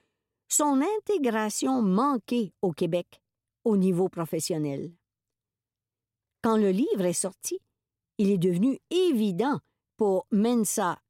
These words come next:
Emezzo, au fil de ses rencontres, que beaucoup de gens vivaient la même chose que lui. Les personnes qui immigrent,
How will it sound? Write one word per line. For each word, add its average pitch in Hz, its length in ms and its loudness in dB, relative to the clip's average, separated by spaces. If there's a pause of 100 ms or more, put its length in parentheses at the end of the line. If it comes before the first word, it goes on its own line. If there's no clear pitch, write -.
(140)
Emezzo, 240 720 0 (500)
au 214 120 2
fil 262 320 0
de 165 140 -2
ses 147 180 -6
rencontres, 190 680 -2 (680)
que - 80 0
beaucoup 214 580 0
de 160 60 -4
gens 277 260 -2
vivaient 175 380 -2
la 156 100 -2
même 151 220 -4
chose 180 280 -2
que 349 120 -4
lui. 403 340 -2 (2250)
Les 294 160 2
personnes 285 560 0
qui 202 220 0
immigrent, 190 540 0